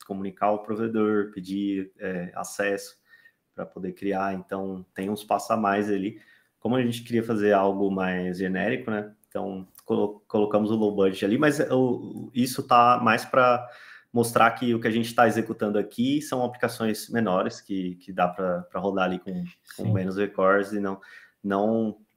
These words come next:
Speaker 1: é, fazer uma simulação, sei lá, da batida da Fórmula um aí, que não seria inviável no, com as máquinas que a gente usou, na quantidade que a gente usou.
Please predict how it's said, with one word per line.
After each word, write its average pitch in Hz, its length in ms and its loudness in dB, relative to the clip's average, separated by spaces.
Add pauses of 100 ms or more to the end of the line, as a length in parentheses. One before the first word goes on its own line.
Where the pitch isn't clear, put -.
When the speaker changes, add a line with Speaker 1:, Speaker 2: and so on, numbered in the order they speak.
(120)
Speaker 1:
é, 95 480 0 (120)
fazer 98 220 0
uma 101 160 0
simulação, 98 560 -2
sei 98 140 -6
lá, 95 100 0
da 87 220 -4 (340)
batida 95 460 -2
da 98 100 2
Fórmula 95 400 -2
um 95 100 -4
aí, 90 160 -4
que 98 320 -8 (280)
não 101 180 -4
seria 95 260 -4
inviável 98 400 2
no, 92 300 -6 (120)
com 95 360 -6
as 90 300 -8 (100)
máquinas 90 340 -2
que - 60 -12
a 90 40 -4
gente 87 180 -8
usou, 85 180 -8
na 90 80 -10
quantidade 90 380 -8
que 90 80 -10
a - 20 -6
gente 90 160 -12
usou. 85 220 -12